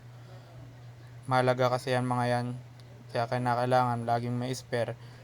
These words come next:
Kapag nagpapalit nga pala kami ng silver graphite brush, nire-report na agad ito ng aming electrical officer upang ma-requestan ng panibagong spare. After nga namin magpalit, syempre, at ma-check, inon na namin itong inakang monitor niya, mga bro.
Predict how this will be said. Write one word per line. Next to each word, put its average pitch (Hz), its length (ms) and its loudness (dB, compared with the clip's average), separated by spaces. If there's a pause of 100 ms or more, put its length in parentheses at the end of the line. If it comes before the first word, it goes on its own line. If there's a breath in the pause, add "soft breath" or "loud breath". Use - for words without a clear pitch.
Kapag 143 240 2
nagpapalit 151 480 4
nga 151 240 0
pala 147 160 4
kami 147 240 0
ng 143 120 -2
silver 131 360 -2
graphite 131 400 4
brush, 127 480 0 (640 loud breath)
nire-report 127 560 4
na 127 160 2
agad 131 160 0
ito 131 160 0
ng 120 240 2
aming 120 240 0
electrical 120 480 0
officer 123 400 0
upang 120 320 -4
ma-requestan 123 640 -2
ng 113 80 -6
panibagong 117 640 0
spare. 117 400 -2 (1040 loud breath)
After 127 320 4
nga 123 160 2
namin 120 320 2
magpalit, 123 480 2
syempre, 120 640 -4
at 131 160 -4
ma-check, 123 400 -2 (480)
inon 131 320 0
na 127 80 0
namin 123 560 0 (240)
itong 123 400 -4
inakang 123 400 0
monitor 120 480 -2
niya, 120 240 -2
mga 117 240 -4
bro. 117 200 -4